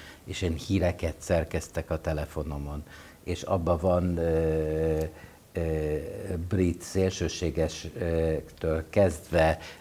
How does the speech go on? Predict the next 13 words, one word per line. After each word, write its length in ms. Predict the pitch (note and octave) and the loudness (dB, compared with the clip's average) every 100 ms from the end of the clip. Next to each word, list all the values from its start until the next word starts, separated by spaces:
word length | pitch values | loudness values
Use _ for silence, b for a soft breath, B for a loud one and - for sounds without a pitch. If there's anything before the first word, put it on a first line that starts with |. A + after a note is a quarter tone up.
| B - | B -6
a 40 | F2+ | 0
világon 640 | F#2 E2+ D#2+ D#2+ E2 E2 | 2 4 2 0 0 0
minden, 680 | E2+ D#2+ D#2 D2 D#2 D#2 - | 0 0 -2 -2 -2 -4 -6
a 60 | - | 2
terrortámadások 1300 | G2+ F2+ E2 - E2 D#2+ E2 D#2 D#2+ D#2+ - D#2 - | 6 8 6 4 4 4 2 2 0 0 -2 -4 4
kaverolásáig 1000 | G2 E2 E2 D#2+ D#2 - E2 D#2+ D2 D#2+ | 4 4 2 2 0 -4 0 0 0 -2
a 60 | |
világon 540 | D#2+ F#2 E2 D#2+ D#2+ E2 | 0 2 2 2 0 0
minden, 380 | F#2+ G#2 A2 G#2+ B B - | 2 4 4 2 B B 4
mi 160 | B2+ | 6
mindent 420 | D#3 F2 D#2 D#2+ | 8 6 4 0
tud 160 | D#2 | 0
a 100 | D#2 | -2